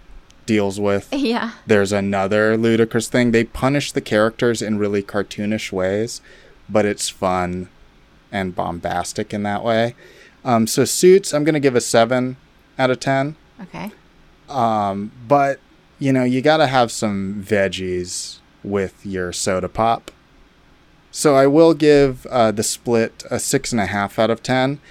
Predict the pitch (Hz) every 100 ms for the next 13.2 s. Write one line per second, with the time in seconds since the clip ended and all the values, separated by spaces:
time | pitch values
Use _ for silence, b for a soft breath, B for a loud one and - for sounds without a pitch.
0 | B - 127 - 175 175 156 143 131 131
1 | 135 - 147 127 113 131 117 - 107 101
2 | 95 101 120 127 139 147 143 - 123 -
3 | 127 117 104 98 98 92 - 90 87 73
4 | - - _ b b b b 113 101 95
5 | - - - 135 120 117 104 110 98 113
6 | 127 135 127 117 - - 107 101 - _
7 | _ _ _ - - 120 113 104 101 101
8 | 98 92 - _ _ _ 113 104 92 -
9 | 107 98 - 113 107 - 104 98 98 95
10 | 95 95 104 117 107 113 113 - 120 123
11 | 120 - 185 131 - _ - 92 101 95
12 | 95 _ _ _ b b b _ - 104
13 | 98 98